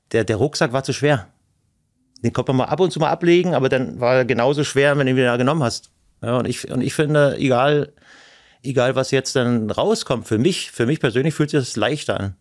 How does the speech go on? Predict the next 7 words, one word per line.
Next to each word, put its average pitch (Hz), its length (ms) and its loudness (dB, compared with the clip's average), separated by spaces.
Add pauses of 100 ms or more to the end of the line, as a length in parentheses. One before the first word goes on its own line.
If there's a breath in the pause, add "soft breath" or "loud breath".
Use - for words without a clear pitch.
(100)
Ja. 113 160 -4 (840)
Das 104 140 -6
ist 110 160 -6
wirklich, 127 320 0
äh, 117 360 -2 (760)
und 147 260 0
auch, - 240 -2